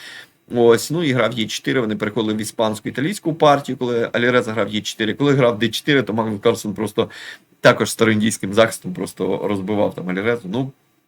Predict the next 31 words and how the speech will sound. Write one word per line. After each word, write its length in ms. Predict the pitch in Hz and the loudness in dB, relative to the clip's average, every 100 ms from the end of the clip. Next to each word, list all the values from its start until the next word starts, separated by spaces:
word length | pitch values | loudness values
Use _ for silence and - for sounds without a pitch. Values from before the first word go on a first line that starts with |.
| _ _ _ 101 - _ | _ _ _ -20 -20 _
дуже 320 | 151 156 107 | 2 2 2
класна 460 | - 107 107 - 110 | 2 4 4 4 -2
гра, 420 | 120 131 151 147 - - - | 4 4 4 2 -6 -20 -4
ініціативна 680 | 135 143 135 147 156 156 131 | 2 2 4 0 0 0 2
гра 220 | 131 120 | 4 2
з 60 | 113 | 2
боку 460 | 120 113 117 110 | -2 0 0 0
Магнуса 440 | 110 117 120 110 120 | 0 -2 -2 -4 -4
Карлсона, 580 | - 175 175 147 117 | -2 -2 -2 -6 -6
хоча 200 | 120 135 | -4 -4
комп'ютер 400 | 143 151 165 165 | -2 -2 -2 -2
інколи, 600 | 139 147 147 131 110 123 - | -2 -2 0 0 0 -4 -2
інколи 360 | 170 151 143 | -2 2 4
оцінював 560 | 127 131 160 131 110 110 - - - | 4 2 -2 0 0 -2 -10 -20 -2
краще 520 | 123 160 143 - 120 | 4 8 8 6 2
Валереза 380 | 120 143 135 139 | 4 4 2 0
Фіруджі, 400 | 156 233 170 131 | 0 0 -2 -2
дуже 200 | 156 160 | -2 0
багато 280 | 170 196 | 2 0
таких 200 | - 165 | -4 -8
партій 400 | - 202 165 123 | 2 2 2 -2
було, 260 | 113 151 135 | -2 0 0
де 120 | 113 | -2
краще 380 | 107 127 120 120 | 0 0 0 -4
було 160 | 127 131 | -2 0
Валереза 380 | 135 135 131 | 0 -2 -4
Фіруджі, 340 | - 185 220 151 | -6 -6 -4 -4
але 160 | - 120 | -6 -8
просто 440 | 151 202 269 - | -8 -6 -6 -8
Магнус 360 | 123 131 131 - | -8 -8 -8 -10
Карлсон 460 | - 120 - 104 | -8 -8 -6 -8